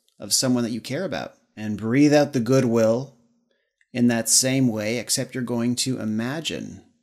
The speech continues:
this white light of goodwill bathing them and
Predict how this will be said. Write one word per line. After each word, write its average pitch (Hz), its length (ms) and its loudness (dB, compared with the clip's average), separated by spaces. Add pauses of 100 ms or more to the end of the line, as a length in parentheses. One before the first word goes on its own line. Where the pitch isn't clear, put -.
(560)
this 98 480 0 (280)
white 113 580 -2
light 104 400 -4
of 98 160 -16
goodwill 107 640 -8 (1600)
bathing 135 400 6
them 95 420 -6 (920)
and 95 460 -12